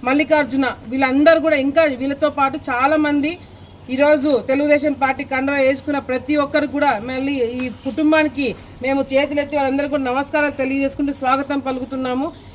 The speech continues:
వీళ్ళంతా ఏమి కొత్త వాళ్ళు కాదు, అంతా పాత వాళ్ళే, గతంలో మాకు చేసిన వాళ్ళే. చిన్న చిన్న కారణాల వల్ల జగన్మోహన్ రెడ్డి గారికి ఒక అవకాశం ఇవ్వాలి, జగన్మోహన్ రెడ్డి గారు బాగుండాలి, ఆయన కోసం వీళ్ళందరూ కూడా త్యాగాలు చేసి ఆ రోజు మమ్మల్ని కూడా కాదనుకొని జగన్మోహన్ రెడ్డి గారికి చేయడం జరిగింది.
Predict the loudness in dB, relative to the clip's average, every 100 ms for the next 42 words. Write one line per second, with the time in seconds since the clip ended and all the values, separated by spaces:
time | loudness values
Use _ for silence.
0 | -10 0 2 2 2 4 2 0 -2 0
1 | 2 2 4 4 4 0 -2 -2 -2 0
2 | 2 4 2 0 -4 -2 0 2 0 -2
3 | 0 0 0 0 2 2 0 -4 -10 -20
4 | -8 0 0 2 0 0 2 4 4 2
5 | 2 0 2 4 4 4 4 4 2 0
6 | 0 0 -2 -2 0 0 -2 -2 -4 0
7 | 0 2 0 -2 -10 -20 -20 -2 2 4
8 | 4 4 4 2 6 4 6 4 4 4
9 | 4 4 4 2 -2 -10 -20 -18 -6 2
10 | 4 4 4 2 4 0 0 2 2 0
11 | 2 2 2 0 -6 2 2 4 0 2
12 | 0 2 0 2 2 0 0 -2 -4 -20
13 | -8 -2 2 4 4 4 2 4 4 4
14 | 0 0 -2 2 2 2 2 0 0 0
15 | -2 -2 2 2 2 2 0 0 -6